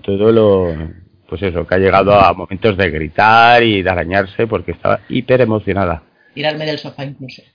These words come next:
Speaker 1: Sí, sí, se ha caído varias veces del sofá.
Speaker 2: Exacto.
Speaker 1: Y también nos ha caído del sofá, pero le tenemos aquí también es a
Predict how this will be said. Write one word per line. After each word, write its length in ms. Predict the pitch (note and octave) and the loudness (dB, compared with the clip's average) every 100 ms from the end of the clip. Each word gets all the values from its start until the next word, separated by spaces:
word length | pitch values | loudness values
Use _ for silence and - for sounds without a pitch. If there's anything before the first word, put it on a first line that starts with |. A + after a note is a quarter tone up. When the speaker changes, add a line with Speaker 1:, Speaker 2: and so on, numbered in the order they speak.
| _ | _
Speaker 1:
Sí, 180 | - - - - | -20 -18 -8 -2
sí, 60 | |
se 200 | A2 - | 0 0
ha 80 | - A2 | -4 -4
caído 240 | - A#2 A2+ | 0 4 4
varias 260 | A2 G#2+ | 6 4
veces 260 | G2+ - G#2 | 2 0 -2
del 160 | G2+ - | -2 -4
sofá. 380 | D#2 G2 F#2 - _ - - | -2 0 -2 -4 _ -20 -18
Speaker 2:
Exacto. 180 | - - | -12 0
Speaker 1:
Y 600 | B2+ A#2+ A#2 G#2 G#2 G2+ | 4 4 4 2 2 2
también 600 | - G#2+ C#3+ D#3 D#3 - | 0 2 4 4 2 0
nos 120 | G#2+ | -2
ha 60 | B2+ | 2
caído 140 | C3 | 4
del 100 | B2 | 4
sofá, 260 | A#2+ A#2 D3 | 0 0 0
pero 160 | A2+ F#2+ | 0 -2
le 80 | E2+ | -2
tenemos 260 | G#2 A#2 | -2 -2
aquí 160 | A#2 A2+ | -2 0
también 280 | A2 A2+ C3 | 0 0 -2
es 120 | - | 0
a 300 | G2+ F2 E2+ | 2 2 2